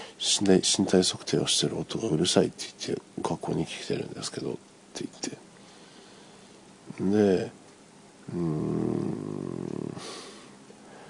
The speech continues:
で、まあ、電話するじゃないですか。そうやって誰か警察に。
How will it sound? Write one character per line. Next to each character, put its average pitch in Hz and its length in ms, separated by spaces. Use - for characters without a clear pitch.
で、 127 80
ま 107 340
あ、 - 40
電 104 260
話 87 260
す - 380
る 80 60
じ - 80
ゃ - 20
な - 60
い - 40
で - 60
す - 80
か。 - 140
そ - 120
う - 80
や - 80
っ - 20
て - 60
誰 85 200
か - 140
警 - 200
察 - 300
に。 - 80